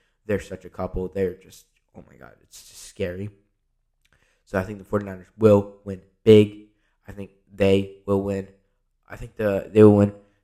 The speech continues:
twenty-eight to ten. I think they'll win pretty big. So we got Bills, forty-niners.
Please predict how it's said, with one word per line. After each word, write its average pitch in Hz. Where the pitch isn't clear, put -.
twenty-eight -
to 110
ten. 117
I -
think -
they'll 87
win -
pretty -
big. 78
So -
we 131
got 135
Bills, 190
forty-niners. -